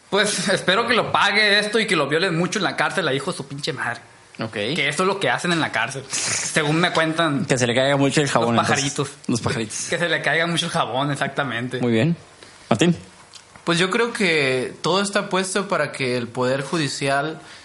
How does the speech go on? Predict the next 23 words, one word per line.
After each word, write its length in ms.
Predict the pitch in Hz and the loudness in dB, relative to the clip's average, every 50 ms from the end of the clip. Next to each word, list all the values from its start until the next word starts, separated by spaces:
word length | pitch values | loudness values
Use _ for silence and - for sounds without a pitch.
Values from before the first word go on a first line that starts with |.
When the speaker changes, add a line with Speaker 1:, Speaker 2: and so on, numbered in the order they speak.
| - - | -20 -16
Speaker 3:
se 180 | - - - 151 | -8 -4 -2 -2
redima 800 | 127 135 139 135 135 151 160 170 175 180 175 170 160 156 143 147 - - - | 0 0 0 0 2 2 2 4 4 4 4 2 2 0 -2 -6 -10 -2 -2
por 140 | 135 120 113 | -2 -2 -2
fin, 480 | - - 143 156 160 175 196 220 214 - - - | -2 -2 0 0 2 0 -2 -4 -6 -10 -12 -10
este, 500 | 123 - - - - 127 117 117 113 113 - - - - | -10 -10 -10 -8 -4 -4 -2 -2 -4 -6 -10 -16 -16 -8
y 80 | - 170 | -4 -2
yo 100 | 160 165 | -2 0
creo 120 | 160 190 185 | 0 0 0
que 80 | 208 | 0
es 100 | 214 - | -2 0
una 140 | 208 220 233 | 0 0 0
oportunidad 680 | 226 226 202 185 147 - 156 147 139 139 147 160 165 - | 0 0 0 -2 0 0 -2 0 2 2 0 0 -2 -2
perfecta 600 | 214 190 156 - - 156 156 156 - - 202 196 | -2 -2 -2 -2 -2 -4 -4 -4 -4 -4 -4 -4
porque 540 | - 170 151 135 - - 131 123 123 120 - - - - - | -4 -6 -6 -6 -4 -4 -4 -2 -2 -4 -6 -12 -18 -12 -8
es 100 | 147 143 170 | -6 -4 -4
un 80 | 170 | -2
foco 280 | - 180 180 - 190 196 | -2 -2 -4 0 0 0
de 60 | 185 180 | 0 0
atención 580 | 180 147 139 139 - 147 143 151 165 180 180 | -2 -2 -2 -2 0 0 0 2 2 0 0
masivo. 540 | 160 139 123 - - 139 131 120 104 92 - - - - - - - - - - - - | 0 0 0 0 -2 -2 -2 -2 -2 -4 -8 -12 -18 -20 -20 -20 -20 -20 -20 -20 -20 -4
Todos 240 | - 175 220 254 240 | 0 2 2 4 4
los 160 | 214 180 147 | 2 2 2
medios 600 | 170 170 180 196 226 240 254 247 - - - - | 2 2 2 4 2 0 0 -2 -6 -10 -12 -14